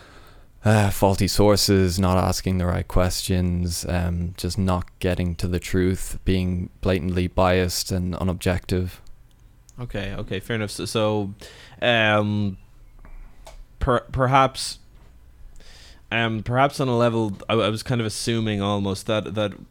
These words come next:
Speaker 2: maybe, maybe in my head I was assuming we have the model journalist that is far right leaning and the model journalist that is far left leaning, and maybe I don't think there's such thing as the model journalist. I don't think anybody is a hundred percent down the middle on everything.
Speaker 1: Mm-hmm.
Speaker 2: Um, just,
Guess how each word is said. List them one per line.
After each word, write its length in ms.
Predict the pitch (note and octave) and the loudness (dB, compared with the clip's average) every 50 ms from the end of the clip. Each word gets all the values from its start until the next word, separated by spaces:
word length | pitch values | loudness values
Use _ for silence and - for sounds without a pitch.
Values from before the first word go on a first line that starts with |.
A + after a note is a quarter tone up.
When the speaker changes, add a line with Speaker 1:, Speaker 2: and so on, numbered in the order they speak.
| - - - | -20 -20 -14
Speaker 2:
maybe, 240 | - - B2 B2 B2 | -6 -2 -2 -2 0
maybe 280 | A#2+ B2+ C3 C3 B2+ A#2+ | 2 2 2 4 4 2
in 60 | A#2+ A2+ | 2 2
my 140 | A2 A2 A2 | 2 0 0
head 280 | G#2+ A#2 A#2+ A#2 A2+ | 0 2 2 2 4
I 60 | A2+ | 2
was 160 | A2 G#2+ G#2 A2 | 0 0 -2 -4
assuming 500 | G2+ - - A2+ A2 G#2+ G#2 G#2 G#2 G2+ | -4 -2 -2 -2 -2 -2 -2 -2 -2 -4
we 80 | G2+ | -4
have 300 | - A2 A2 G#2+ G#2 G#2 | -4 -2 -2 -2 -2 -2
the 80 | A2 G#2+ | -4 -2
model 380 | G#2+ G#2+ A2 A2+ G#2+ A2+ G#2+ | 0 2 2 0 0 -2 -4
journalist 760 | G#2 G#2 A2 G#2+ G#2+ G#2 G2+ G2 F#2+ F#2 - - - - - G2 | -2 -2 -2 0 0 0 0 -2 -2 -4 -6 -12 -14 -12 -6 -2
that 180 | G#2 G2+ G2 | -2 0 0
is 320 | G2+ G2 G2 F#2+ F#2+ - - | 0 -2 -2 -2 -4 -6 -8
far 320 | - - G#2 G2 G2 G2 | -2 0 0 2 2 2
right 260 | F#2+ G2 G2 G2 D#2+ D2 | 0 0 0 0 -2 -2
leaning 220 | F#2 F#2+ F#2+ F#2+ | -2 -2 -2 -2
and 60 | F#2 F#2+ | -2 -2
the 40 | |
model 240 | G2 G2+ G2 G2 G2 | -2 -2 -2 -2 -4
journalist 400 | F#2 - G2 F#2+ F#2+ F#2+ F#2 - | -4 -4 -4 -4 -2 -4 -6 -4
that 80 | - F#2 | -6 -6
is 100 | F#2 - | -6 -4
far 240 | - G#2 G2 F#2+ F2+ | -4 -2 -2 0 0
left 240 | G2 G2 F#2+ - - | 0 -2 -2 -4 -4
leaning, 200 | G2 F#2+ F#2+ F#2+ | -2 -2 0 0
and 80 | F#2+ | 0
maybe 220 | G#2 G#2 G#2 G#2+ G2+ - - - - - | 0 0 0 -2 -2 -6 -14 -10 -2 0
I 100 | B2+ C3+ | 2 2
don't 220 | C3+ C3+ B2 A#2+ | 2 2 0 -2
think 240 | - B2+ A#2+ A2+ G#2+ | -2 -2 -2 -2 -2
there's 180 | - G2+ G2+ - | -4 -4 -4 -2
such 200 | - G2+ - - | -4 -6 -6 -4
thing 240 | - A2 G#2+ G#2 G2+ | -2 -2 0 0 -2
as 180 | G2+ G2 - - - - - A2 | -2 -4 -6 -10 -20 -18 -14 -10
the 220 | A2 G#2+ A#2 G#2+ | -4 0 0 0
model 380 | G#2+ A2 G#2+ A2 G#2+ G#2 G2+ G2 | 2 2 2 2 2 0 -2 -4
journalist. 400 | F#2 A2+ G#2+ G#2 G#2 G2+ G2 - | -2 -2 -2 -2 -2 -4 -4 -6
I 40 | A2+ | -4
don't 140 | A2+ A#2 B2 | -2 -2 -2
think 140 | A2+ G#2+ G#2+ | 0 0 0
anybody 600 | F2+ G#2+ A#2 A#2 A#2+ A#2 A2+ A2 G#2+ G#2 G#2 G2+ | 0 2 2 2 0 0 2 0 0 0 0 0
is 120 | G2+ G2+ A2+ | 0 -2 -2
a 80 | G#2+ | -2
hundred 300 | G#2 A2 G#2+ G#2 G#2 G2 | -2 -2 -4 -6 -8 -8
percent 400 | G2+ G2 - - A2 G#2+ G#2 F#2+ | -8 -6 -4 -2 -2 -2 -2 -2
down 220 | G#2+ G2 F#2+ G2 G2 | -2 -2 -2 -2 -2
the 60 | F#2+ | -2
middle 300 | G2+ G#2 G#2+ G#2 G2 F#2+ | -2 -2 -2 -2 -2 -2
on 140 | F#2+ G2 G#2 | -2 -2 -2
everything. 520 | G#2 G#2 A2+ A2 G2 - G2+ F#2 F2+ F#2 - | -2 -2 -2 -6 -6 -4 -6 -8 -6 -4 0
Speaker 1:
Mm-hmm. 400 | G#2+ A2 G2+ G#2 G2 F#2 F#2 - | 0 2 2 2 0 0 -2 0
Speaker 2:
Um, 840 | F2+ F#2+ F#2+ F#2 F#2 F#2 F#2 F#2 F#2 F#2 F#2 F#2 F#2 F#2 F2+ F2+ F#2 - | 0 0 2 2 0 0 -2 -2 -4 -4 -4 -4 -4 -4 -4 -6 -8 -8
just, 280 | - G#2+ G2+ - - | -8 -8 -8 -8 -12